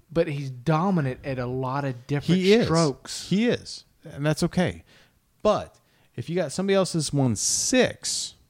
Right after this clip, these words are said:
Speaker 2: gold medals in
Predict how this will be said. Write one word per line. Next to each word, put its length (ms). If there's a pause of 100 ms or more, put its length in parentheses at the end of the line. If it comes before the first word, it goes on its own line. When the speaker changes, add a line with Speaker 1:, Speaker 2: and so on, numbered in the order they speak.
(500)
Speaker 2:
gold 260
medals 600 (1080)
in 600